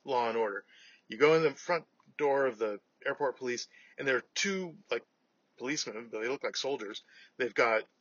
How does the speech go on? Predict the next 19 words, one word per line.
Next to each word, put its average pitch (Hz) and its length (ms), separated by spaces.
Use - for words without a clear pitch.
big 131 160
old 135 180
assault 143 320
rifles 135 540
and, 107 320
you 110 80
know, 101 160
loaded, 120 480
and, 110 380
uh, 98 220
uh, 107 220
you 113 80
know, - 500
they're 175 80
<laughs> - 0
ready 165 260
to 131 60
use 127 260
them. - 140